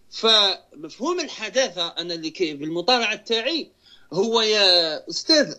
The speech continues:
هو الانقلاب حقيقة، هو كل حاجة موروثة عن الأجيال القديمة، كسوا تكون دين أو علاقة اجتماعية أو اقتصادية يبدلوها كامل، ويعني دون حدود دون ضوابط، ولو يكون دين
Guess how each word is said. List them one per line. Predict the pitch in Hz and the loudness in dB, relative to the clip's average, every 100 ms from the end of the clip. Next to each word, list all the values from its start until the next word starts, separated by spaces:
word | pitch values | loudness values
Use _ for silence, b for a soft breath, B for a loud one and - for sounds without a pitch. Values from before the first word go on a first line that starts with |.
| - | -4
هو | 190 185 | 6 8
الانقلاب | 175 190 180 - 180 196 131 | 8 6 2 4 4 4 2
حقيقة، | - 180 233 - - | -2 -6 -4 -8 -12
هو | 120 127 165 | -10 -6 -8
كل | - 330 285 | 4 4 4
حاجة | - 214 165 135 113 _ b b b b - | -2 -2 -2 -4 -12 _ b b b b 0
موروثة | 156 196 285 277 233 208 | 6 6 6 4 4 2
عن | 190 | 0
الأجيال | - 175 - 269 | -2 0 2 2
القديمة، | - 180 190 170 135 107 - B B B B | 2 -2 0 2 0 -4 -10 B B B B
كسوا | - 220 - 185 | -4 -4 2 0
تكون | - 190 147 120 | 2 2 2 4
دين | 202 180 120 | 4 6 4
أو | 110 147 135 | -2 -2 -2
علاقة | 143 143 175 185 175 160 | 0 2 2 2 0 -4
اجتماعية | - 190 185 180 170 135 | -4 -2 -2 -2 -2 -2
أو | - - | 0 -4
اقتصادية | - - 214 208 165 151 151 | -4 -8 -6 -4 0 2 4
يبدلوها | 175 175 180 233 285 247 262 | 2 0 2 4 4 4 4
كامل، | - 247 247 311 | 2 -2 0 -2
ويعني | 233 180 190 180 - _ _ _ _ - 175 135 156 151 | 0 2 4 2 0 _ _ _ _ 0 0 0 -6 -6
دون | 123 143 262 190 | 0 4 4 2
حدود | 180 175 175 135 139 | -2 0 0 -2 -2
دون | 240 185 | -2 2
ضوابط، | 175 190 151 131 | 4 4 0 -2
ولو | 208 302 277 | 0 0 0
يكون | 247 247 196 | -6 -10 -10
دين | 151 202 139 - | -6 -4 -4 -8